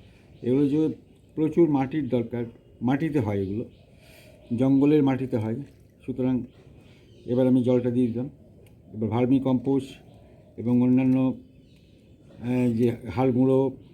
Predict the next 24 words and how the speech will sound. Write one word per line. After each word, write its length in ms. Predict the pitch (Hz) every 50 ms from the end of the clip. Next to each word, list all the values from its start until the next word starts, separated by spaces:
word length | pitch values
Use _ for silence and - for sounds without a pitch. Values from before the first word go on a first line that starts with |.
| - -
শিংকুচি 560 | - 139 139 135 131 143 143 131 - 131 135
মেশানো 400 | 127 135 120 135 139 139 139 139
যে 120 | 127 127 127
ম-, 120 | 123 117 - - - - - - - - - - -
সয়েলটা, 300 | - 139 143 143 - 131
সেটা 200 | 127 - 143 139
তোমাদের 260 | 127 135 135 143 147
সামনেই 360 | - - 139 139 151 160 165 160
দিয়েছি, 360 | 143 156 151 - - 208 - - - - - - - - - - - - - -
তাই 180 | - 131 135 135
আর 120 | 135 139 131 131 127 127 - - - - - - - - - - - - - - - - - - -
বললাম 380 | 131 131 147 160 156 151 135 120 113
না। 120 | 127 170 196 - - - - _ _ - - - - - - - - - -
এগুলো 420 | 143 147 143 160 160 175 208 226 226 - - - - - -
এবার 240 | 139 147 151 170 180
কী 140 | 160 175 170
করলো, 280 | - 139 123 123 131 160 185 175 139
এ 80 | 123
দেখো, 200 | 117 113 113 120
এবার 240 | 110 110 110 107 117
গাছটাকে 380 | 113 123 120 117 - 131 127 139
আমি 80 | 143
কিন্তু 220 | 147 156 151 156 175
আম-, 340 | 170 170 - - - -